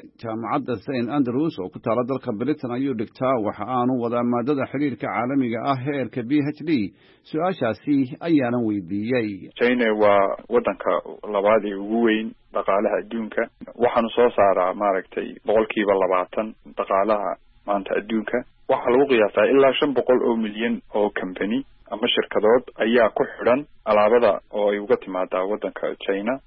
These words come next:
Speaker 2: oo, maaragtay, kala duwan adduunka oo dhanna, aan ku xidhan. Marka halkaa waxaad ka qiyaasi kartaa,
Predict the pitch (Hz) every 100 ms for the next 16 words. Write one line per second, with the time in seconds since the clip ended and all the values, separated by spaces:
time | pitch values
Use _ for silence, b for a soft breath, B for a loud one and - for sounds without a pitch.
0 | _ 104 104 107 95 - 98 101 95 107
1 | 117 120 110 107 113 - 101 101 104 101
2 | 98 - 90 92 98 - 120 98 110 135
3 | - 107 131 151 147 151 147 131 123 -
4 | 143 127 123 123 117 - - 104 92